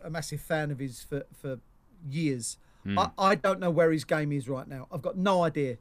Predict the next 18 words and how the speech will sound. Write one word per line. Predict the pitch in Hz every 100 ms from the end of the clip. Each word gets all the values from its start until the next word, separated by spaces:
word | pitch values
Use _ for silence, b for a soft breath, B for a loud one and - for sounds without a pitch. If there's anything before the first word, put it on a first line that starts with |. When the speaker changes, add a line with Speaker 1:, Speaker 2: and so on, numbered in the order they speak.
| _
Speaker 1:
Do | -
you | 196
know | 160
Speaker 2:
Yeah. | 147
Speaker 1:
what? | 147 - - -
Uh, | 170 - - - _ -
when | 196
he, | 196 151 - -
he | 180
rocks | 160 196 - -
up | 165 -
and |
he | 156
has | 151 143
a |
mid | 160 190
eighties | 160 151 143 151
average, | 147 120 143 127